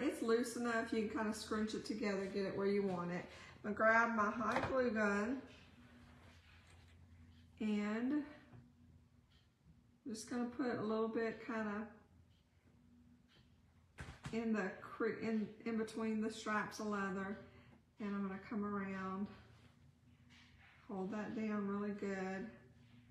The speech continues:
It might take it a second. I got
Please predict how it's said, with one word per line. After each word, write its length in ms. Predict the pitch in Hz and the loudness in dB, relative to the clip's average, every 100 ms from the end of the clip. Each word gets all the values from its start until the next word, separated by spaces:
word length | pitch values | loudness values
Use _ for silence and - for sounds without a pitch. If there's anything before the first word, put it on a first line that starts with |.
| - - - - - - - - - - - - - - - - - - - - - - - - - - - - - | -20 -20 -20 -20 -20 -20 -20 -20 -20 -20 -20 -20 -20 -20 -20 -20 -20 -20 -20 -20 -20 -20 -20 -20 -20 -20 -20 -20 -10
It 140 | 185 | -8
might 240 | 185 185 - | -6 -6 -6
take 260 | 262 185 202 | -6 -6 -6
it 100 | - | -6
a 120 | 220 226 - - - - | -8 -8 -16 -18 -16 -8
second. 500 | 220 202 - 196 226 - - - - - - - - - - - - _ _ | -4 -4 -2 -2 -2 -6 -12 -20 -20 -20 -20 -20 -20 -20 -20 -20 -20 _ _
I 40 | 214 | -8
got 160 | 202 | -8